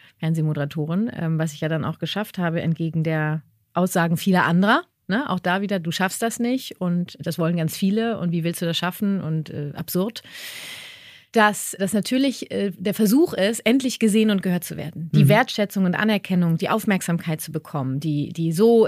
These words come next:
Speaker 1: also das ist so leer alles gewesen. Nur dieser Job hilft dir dabei nicht, der macht's
Speaker 2: Macht's
Speaker 1: eigentlich
Speaker 2: schlimmer,
Speaker 1: noch
Speaker 2: ne?
Speaker 1: schlimmer.
Speaker 2: Warum?
Speaker 1: Naja,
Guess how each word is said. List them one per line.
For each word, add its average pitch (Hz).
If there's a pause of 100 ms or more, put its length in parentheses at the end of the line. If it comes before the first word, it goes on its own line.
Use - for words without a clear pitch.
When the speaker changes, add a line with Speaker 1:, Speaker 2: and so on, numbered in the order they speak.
Speaker 1:
also 175
das 175
ist 190
so 226
leer 214 (260)
alles 151
gewesen. 165 (140)
Nur 208
dieser 214
Job 185
hilft 208
dir 156
dabei 147
nicht, 151
der 160
macht's 170
Speaker 2:
Macht's 147
Speaker 1:
eigentlich 170
Speaker 2:
schlimmer, 127
Speaker 1:
noch 113
Speaker 2:
ne? 120
Speaker 1:
schlimmer. 170 (220)
Speaker 2:
Warum? 127 (1500)
Speaker 1:
Naja, 170